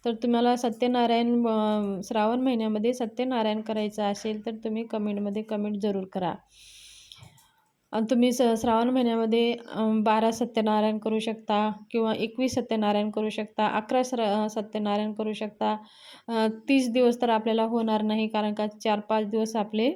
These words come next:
हे जातात, पिरियडमध्ये आपले जातातच. तर, अ, तुमच्या खूप काही धनाविषयी समस्या असेल तर ही सेवा तुम्ही करू शकता.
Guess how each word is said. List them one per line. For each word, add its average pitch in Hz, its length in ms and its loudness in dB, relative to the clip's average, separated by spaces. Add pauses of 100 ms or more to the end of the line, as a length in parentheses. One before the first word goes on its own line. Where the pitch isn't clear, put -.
(480)
हे 233 140 -2
जातात, 214 380 2
पिरियडमध्ये 214 720 -2
आपले 208 280 -2
जातातच. 220 540 -2 (840)
तर, 226 120 2
अ, 208 420 2 (180)
तुमच्या 240 340 2 (160)
खूप 247 200 0
काही 247 140 2
धनाविषयी 240 580 2
समस्या 226 460 -2
असेल 220 340 -2
तर 233 80 0
ही 233 200 -2
सेवा 226 240 0
तुम्ही 214 280 -4
करू 233 240 2
शकता. 175 420 -6